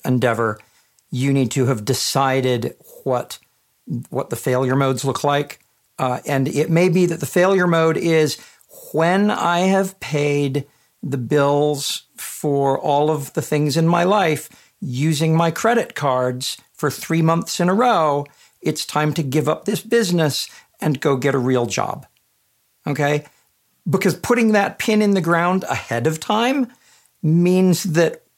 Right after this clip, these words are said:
when you look at this financial disaster you've created, you can say, "Oh, oh, I actually predicted this as a failure mode. <laughs>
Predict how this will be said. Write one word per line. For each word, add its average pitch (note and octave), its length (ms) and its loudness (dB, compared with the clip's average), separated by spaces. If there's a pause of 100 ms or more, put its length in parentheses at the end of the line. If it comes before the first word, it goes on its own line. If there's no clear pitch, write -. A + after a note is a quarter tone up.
(420)
when F#3 300 4
you F3 220 4
look E3+ 340 2
at E3+ 180 0
this D#3 160 0
financial D#3 680 0
disaster D#3 600 0
you've C#3+ 220 0
created, C3+ 540 0 (280)
you D3 120 -2
can C#3 160 -2
say, C#3 280 0
"Oh, - 260 -2 (880)
oh, G#3+ 240 2
I E3+ 160 0
actually F3+ 420 -2
predicted D#3 420 -4
this C3+ 220 -2
as A#2+ 100 -2
a A#2+ 40 -4
failure E3+ 400 2
mode. B2+ 400 0
<laughs> - 60 -10